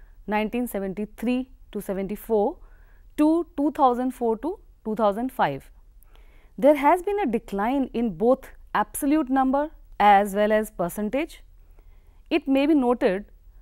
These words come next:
that U R P or Uniform Reference Recall Period consumption, in which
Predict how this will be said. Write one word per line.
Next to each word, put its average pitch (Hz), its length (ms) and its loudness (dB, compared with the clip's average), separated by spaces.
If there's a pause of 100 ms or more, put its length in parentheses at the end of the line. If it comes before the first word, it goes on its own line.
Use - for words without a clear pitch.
(200)
that 233 300 -2
U 226 220 0
R 285 180 6
P 294 320 -2 (320)
or 214 340 2 (440)
Uniform 285 680 0
Reference 240 760 -2
Recall 233 480 2
Period 214 500 -4
consumption, 185 680 -4 (720)
in 254 180 0
which - 340 0